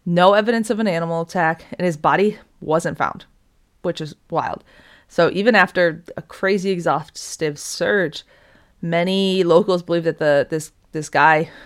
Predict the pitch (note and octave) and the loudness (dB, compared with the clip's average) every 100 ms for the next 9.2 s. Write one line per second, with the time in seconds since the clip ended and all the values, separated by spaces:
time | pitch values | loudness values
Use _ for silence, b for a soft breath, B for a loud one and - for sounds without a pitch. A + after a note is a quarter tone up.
0 | B F3 F3 E3+ E3 D#3 - D#3+ C#3 C#3+ | B -6 -2 -2 -2 -6 -8 -2 2 4
1 | E3+ G#3+ - b b b E3+ E3 - G#3+ | 4 2 -4 b b b -2 -2 0 4
2 | A3+ F#3 F3+ F3 A#3 A3+ D#3+ - E3 F#3+ | 6 6 4 6 6 6 4 -2 -2 0
3 | C#3+ - C3 - D#3 E3+ - F#3+ E3 - | 0 -2 -6 -4 0 0 -2 -6 -6 -8
4 | b b - D#3+ D#3 D3+ D3 - B B | b b -4 0 0 0 -4 -8 B B
5 | - - - C4 C#4+ C4 A#3+ - G#3+ F#3 | -16 -14 -6 -2 0 2 0 -2 -6 -2
6 | F#3 E3+ - - - A#3 G3+ F3+ D3+ - | 0 0 -2 -12 -12 -8 -6 -6 -6 -4
7 | D#3+ E3 D#3 D#3+ B B B B E3+ - | -4 -2 -4 -4 B B B B -2 0
8 | F3 B3 G#3+ G3+ - E3+ G3+ C#4+ - E3 | -2 0 2 0 0 0 0 0 -2 -4
9 | D#3+ E3 | -4 -6